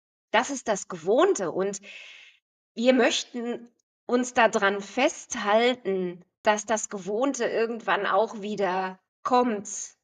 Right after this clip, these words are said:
wenn wir uns auf die letzte Reise begeben.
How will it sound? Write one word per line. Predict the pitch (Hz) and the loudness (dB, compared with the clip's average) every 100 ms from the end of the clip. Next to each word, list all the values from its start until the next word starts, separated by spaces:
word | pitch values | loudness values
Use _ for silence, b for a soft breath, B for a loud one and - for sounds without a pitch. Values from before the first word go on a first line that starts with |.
| _ | _
wenn | - 202 202 190 196 | -2 0 -2 -6 -10
wir | 196 196 190 185 | -4 0 0 0
uns | 202 190 - | -4 -4 -4
auf | 180 - | -4 -4
die | 202 | -4
letzte | 185 175 - 202 180 | -2 -2 -6 -6 -2
Reise | 175 175 170 165 156 - _ _ - | 0 0 -4 -8 -12 -20 _ _ -6
begeben. | 190 180 170 160 165 156 | -4 -4 -6 -6 -10 -16